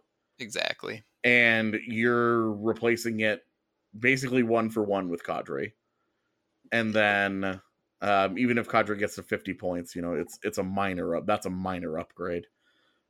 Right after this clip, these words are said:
Speaker 2: Uh, and then Wilson and all the other guys, like Marleau, you're gonna play him on the fourth line. Um, it's, it's very minimal there. That's, that's relying on a lot of internal growth,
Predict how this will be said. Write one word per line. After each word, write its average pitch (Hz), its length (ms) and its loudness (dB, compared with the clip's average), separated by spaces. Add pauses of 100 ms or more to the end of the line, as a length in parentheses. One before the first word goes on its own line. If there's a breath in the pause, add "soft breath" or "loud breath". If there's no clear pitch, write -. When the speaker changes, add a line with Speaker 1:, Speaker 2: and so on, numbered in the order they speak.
Speaker 2:
Uh, 90 220 0
and 110 180 0
then 104 240 0
Wilson 110 500 0
and 92 200 -4
all 110 220 4
the 107 140 4
other 101 160 2
guys, 92 120 0
like 95 180 -4
Marleau, 110 680 4 (240)
you're 113 160 0
gonna 120 160 2
play 120 200 2
him 117 140 0
on 101 100 -2
the 95 60 -6
fourth 101 380 -2
line. 110 460 2 (760 soft breath)
Um, 55 320 -12 (560)
it's, 131 560 -2 (380)
it's 147 180 2
very 131 320 6
minimal 92 580 0
there. 92 440 -2
That's, 120 440 4
that's 135 440 2
relying 131 420 4
on 117 100 2
a 113 60 2
lot 110 220 4
of 101 80 -2
internal 95 360 -4
growth, 90 440 -2